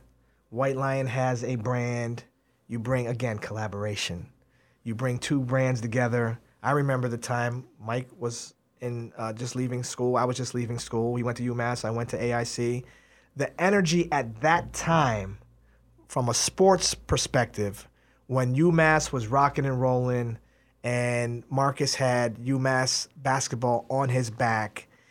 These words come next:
and did extraordinary things over his time there. And, uh,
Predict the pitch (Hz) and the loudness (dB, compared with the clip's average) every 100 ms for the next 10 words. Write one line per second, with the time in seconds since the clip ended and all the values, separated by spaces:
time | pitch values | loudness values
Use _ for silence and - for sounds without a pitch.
0 | _ _ 117 117 117 117 113 131 165 - | _ _ -4 -2 0 -2 -4 -10 -14 -2
1 | 143 127 - 123 - 160 160 147 143 131 | 0 0 -6 -6 -2 2 4 4 4 2
2 | 123 - 127 117 113 117 113 120 113 - | 0 0 -2 0 -2 -2 -2 -2 -4 -2
3 | 117 110 110 107 104 101 - _ _ _ | -2 0 0 -2 -2 -4 -8 _ _ _
4 | - 107 110 110 113 113 107 104 | -6 0 2 2 4 4 2 0